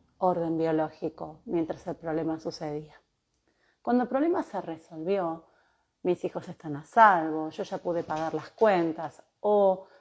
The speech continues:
yo ya tengo garantías del trabajo que conseguí, o ya me mudé, ya rendí el examen, ya se resolvió el tema, eh, judicial, lo que sea.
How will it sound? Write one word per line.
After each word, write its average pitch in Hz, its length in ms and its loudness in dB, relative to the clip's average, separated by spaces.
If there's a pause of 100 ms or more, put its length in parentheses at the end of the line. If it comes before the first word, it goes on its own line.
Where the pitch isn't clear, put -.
(140)
yo 175 220 -4
ya 170 220 -10
tengo 175 320 -2
garantías 160 520 -2
del 160 140 -8
trabajo 160 500 -4
que 151 120 -8
conseguí, 175 800 -2 (280)
o 226 180 4
ya 220 160 -8
me 165 160 -4
mudé, 165 420 0
ya 180 140 -8
rendí 170 260 -2
el 151 100 -2
examen, 170 680 -2
ya 185 380 -2
se - 180 -6
resolvió 165 460 -2
el 165 140 -2
tema, 170 580 -2
eh, - 100 -12
judicial, 175 760 0
lo 165 140 -6
que 156 100 -10
sea. 185 320 -8